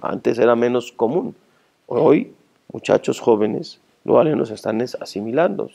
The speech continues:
no es momento de hablar, pero si no tenemos los ojos bien abiertos en las universidades, en,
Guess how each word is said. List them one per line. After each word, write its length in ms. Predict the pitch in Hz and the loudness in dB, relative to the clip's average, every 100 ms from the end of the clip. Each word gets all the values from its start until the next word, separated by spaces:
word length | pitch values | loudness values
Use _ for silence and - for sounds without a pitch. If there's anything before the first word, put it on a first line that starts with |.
| - | -6
no 240 | 107 117 | 2 4
es 180 | 107 - 104 | 4 0 -10
momento 560 | 98 101 110 123 117 | -6 -2 -2 0 2
de 80 | 113 | 4
hablar, 360 | 120 - 151 - _ - _ | 4 4 2 -4 _ -20 _
pero 120 | - | -10
si 160 | - - | -8 -4
no 180 | 113 165 | -2 2
tenemos 480 | 180 156 175 180 127 | 2 4 6 6 4
los 180 | 107 | 2
ojos 360 | 147 - 127 110 | 2 2 -2 -2
bien 320 | 120 135 170 | 2 4 6
abiertos 720 | 196 165 143 107 - - - _ _ _ _ | 6 6 4 4 -6 -12 -14 _ _ _ _
en 140 | - 107 | -6 -6
las 160 | - | -6
universidades, 1080 | 107 98 95 95 - 98 120 123 123 110 101 | -8 -6 -6 -8 -6 2 6 6 4 0 -2
en, 160 | 101 | -8